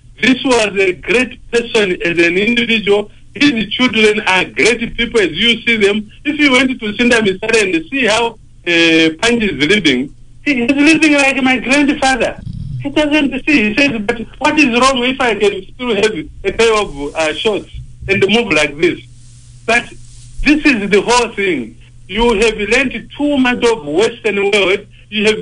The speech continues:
seen a lot of films, and a lot of even your grandchildren can't even distinguish the acting on the stage and the, the other things. When they say MacGyver, they think that is real.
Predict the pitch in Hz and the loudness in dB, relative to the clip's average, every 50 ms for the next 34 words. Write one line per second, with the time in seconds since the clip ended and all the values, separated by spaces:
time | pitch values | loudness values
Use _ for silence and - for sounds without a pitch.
0 | - - - 240 254 254 233 220 202 196 196 214 254 277 269 262 247 233 202 160 | -4 -8 -2 0 2 4 4 4 4 2 2 2 0 0 0 0 0 0 -2 -4
1 | 156 - 226 240 233 - 170 156 160 185 214 - - - - - - 208 208 202 | -6 -4 -2 0 0 0 -2 -4 -6 -8 -12 -16 -20 -20 -20 -14 -6 -4 -2 2
2 | 202 208 202 202 208 254 269 269 269 247 240 220 185 214 233 226 226 202 180 165 | 4 4 4 4 2 0 -2 -2 0 -2 -2 -2 -2 -2 -2 -2 -2 -2 0 0
3 | 165 160 156 165 180 208 226 214 202 - - 214 208 156 143 143 143 131 143 143 | 0 0 0 2 2 2 2 0 -4 -6 -4 -4 -4 -2 0 0 0 0 -2 -6
4 | - - - - - - - - 247 262 247 240 240 240 226 220 196 165 160 165 | -8 -14 -20 -20 -20 -8 -2 0 2 2 2 2 0 2 2 2 0 0 0 0
5 | 165 160 - - 226 233 226 202 170 - 160 160 160 - - - - - - - | -2 -2 -4 -4 -2 -2 0 -2 0 0 2 2 2 0 -4 -14 -20 -20 -20 -6
6 | - - 185 185 180 175 - - 208 226 - 240 - 220 196 185 185 185 - 196 | 0 2 2 2 2 0 -2 -2 -2 0 -2 0 2 4 4 4 4 4 2 2
7 | 208 214 185 151 147 - - 147 208 202 160 - 110 127 160 160 - - - - | 2 2 2 0 0 -2 0 2 2 2 2 0 -2 -6 -8 -8 -10 -14 -20 -20
8 | - - - 175 180 180 180 180 - - - - 143 143 170 175 180 180 - 208 | -20 -6 -2 -2 0 2 2 2 2 -2 -10 -16 -4 -2 0 2 2 2 0 0
9 | 226 220 190 165 160 160 202 190 175 135 117 - - - - - - - 226 269 | -2 0 0 -2 0 0 0 0 0 0 -2 -6 -10 -16 -20 -14 -6 -4 -2 0
10 | 269 262 247 220 202 202 240 254 247 226 196 165 - - 214 226 214 165 143 143 | 2 2 2 2 2 2 0 0 0 0 -2 -2 0 0 2 2 0 0 -2 -4
11 | 160 156 - - - - - - 196 208 208 - 285 262 214 214 226 233 233 247 | -4 -6 -10 -16 -20 -14 -4 0 0 0 2 0 0 0 0 2 2 0 2 0
12 | 233 180 147 151 165 370 196 170 - - - | -2 -2 2 2 4 4 4 2 0 -2 -8